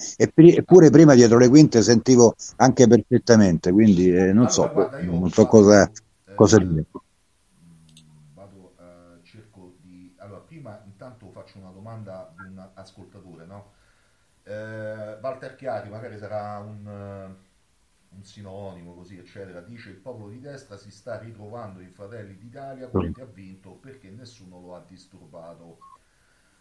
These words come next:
Speaker 2: Poi c'è Marco che chiede: "Buon pomeriggio, secondo voi questo governo che ruolo avrà in Europa?" E qui veniamo un po', insomma, all'aspetto un po' dolente. Eh, "saremo con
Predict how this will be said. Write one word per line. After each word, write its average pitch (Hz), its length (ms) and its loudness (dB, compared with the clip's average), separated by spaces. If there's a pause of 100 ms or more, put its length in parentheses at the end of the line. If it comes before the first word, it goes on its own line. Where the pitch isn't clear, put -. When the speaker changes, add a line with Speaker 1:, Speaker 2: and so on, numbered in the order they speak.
Speaker 2:
Poi 110 260 -16
c'è 123 160 -20
Marco 165 420 -20
che 120 160 -20
chiede: 95 380 -20
"Buon 143 240 -20
pomeriggio, 120 540 -20
secondo 156 360 -20
voi 117 240 -20
questo 131 300 -20
governo 92 720 -20 (640)
che 151 140 -20
ruolo 202 340 -20
avrà 151 300 -16
in 95 120 -20
Europa?" 117 840 -20
E - 100 -20
qui 131 100 -20
veniamo 98 320 -20
un 95 100 -20
po', 104 160 -20
insomma, 92 560 -20 (400)
all'aspetto 120 440 -20
un 113 100 -20
po' 101 160 -20
dolente. 107 720 -20 (460)
Eh, 123 260 -14
"saremo 147 680 -18
con 254 320 -20